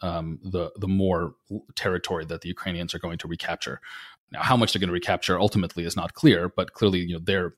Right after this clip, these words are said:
the, the momentum is, is with them. And then also, I, I just don't think you can ignore the, the post-Prigozhin hangover, uh, of all of this. Um, I, I don't wanna, uh,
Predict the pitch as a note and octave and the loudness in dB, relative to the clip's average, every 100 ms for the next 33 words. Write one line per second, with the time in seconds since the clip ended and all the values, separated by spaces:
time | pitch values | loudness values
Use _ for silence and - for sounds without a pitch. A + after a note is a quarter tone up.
0 | _ G2 F#2 E2+ F#2 G2 G2+ G2+ F#2+ F#2 | _ -6 -6 -2 0 2 4 4 2 0
1 | F#2 F2+ - G2+ F#2 E2+ F#2 E2 D#2+ - | -2 -4 0 0 0 -2 -2 -2 -6 -12
2 | - - - - C3 C#3 F3+ C#3+ A#2+ B2 | -18 -20 -10 4 6 8 8 8 6 6
3 | A2+ A#2 C3 B2 A#2 G#2+ G#2+ G2 G2+ A2 | 4 6 6 6 4 4 4 4 4 6
4 | F#2+ F#2+ F#2+ F#2+ G2 F#2 - G#2 G#2 - | 6 6 4 4 2 2 2 4 4 4
5 | G#2+ G2 G2 G2 F#2+ F#2 A2 G#2 G#2 E2+ | 2 4 4 4 2 2 0 2 4 2
6 | D2+ D#2+ - - - _ G2 G2 F#2+ F2 | -2 -12 -16 -20 -20 _ 2 4 6 4
7 | E2 D#2+ - D#2 F2+ F#2 F#2 F#2+ F2+ F2 | 2 -2 -2 -2 0 0 2 2 2 0
8 | D#2+ _ - | -4 _ -18